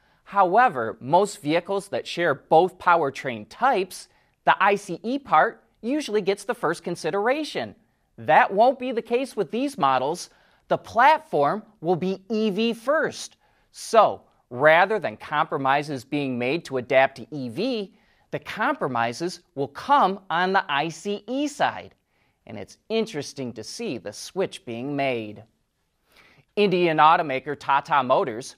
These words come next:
which owns J L R, showed off its vision for future electric and connected mobility. It's called the Avinya concept,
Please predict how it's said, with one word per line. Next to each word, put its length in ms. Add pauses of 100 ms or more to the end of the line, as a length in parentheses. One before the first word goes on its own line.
(140)
which 200 (100)
owns 340
J 320
L 180
R, 380 (340)
showed 360
off 200
its 160
vision 460
for 180
future 460
electric 640
and 120
connected 520
mobility. 680 (420)
It's 180
called 400
the 140
Avinya 540
concept, 680